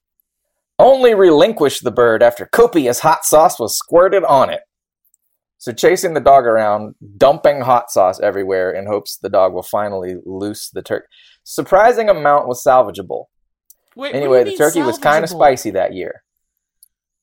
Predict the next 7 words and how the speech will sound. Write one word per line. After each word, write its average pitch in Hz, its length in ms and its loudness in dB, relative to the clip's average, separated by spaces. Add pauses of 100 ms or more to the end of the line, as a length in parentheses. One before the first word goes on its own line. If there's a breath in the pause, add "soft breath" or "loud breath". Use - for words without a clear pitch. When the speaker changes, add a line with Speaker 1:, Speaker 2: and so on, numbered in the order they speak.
(160)
Speaker 2:
What, 247 280 -12
what 254 160 -12
does 370 160 -10
he 330 140 -12
mean 330 240 -12
salvageable? 180 960 -12 (800)
Speaker 1:
Well, 131 580 4